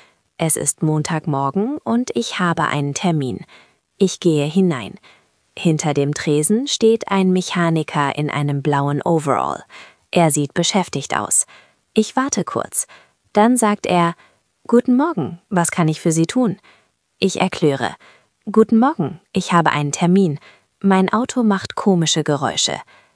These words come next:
Er fragt, „Was für Geräusche sind das denn?“ Ich versuche es zu beschreiben.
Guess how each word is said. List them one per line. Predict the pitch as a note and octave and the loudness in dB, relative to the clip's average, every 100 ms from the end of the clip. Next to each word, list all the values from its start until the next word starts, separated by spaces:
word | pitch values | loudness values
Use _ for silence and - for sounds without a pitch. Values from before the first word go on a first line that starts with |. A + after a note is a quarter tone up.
| _ _ - | _ _ -2
Er | - | 0
fragt, | - - D3 C3 - - _ _ _ _ | -2 -4 -4 -4 -10 -16 _ _ _ _
„Was | - D#3 C#3 | -2 0 0
für | - D3 | 0 0
Geräusche | C#3+ C3 C#3 - | 2 2 2 2
sind | C#3+ F#3+ E4 | 0 0 0
das | B3+ | -4
denn?“ | - A2+ - _ _ _ _ _ | -2 -4 -4 _ _ _ _ _
Ich | G3 F#3+ - | -2 0 2
versuche | G#3 F#3+ A#3 - A3+ | 2 4 2 2 0
es | F#3 - | 0 -4
zu | - D#3+ | -2 0
beschreiben. | D#3 - C#3 C3+ A#2 | 0 0 -2 -2 -6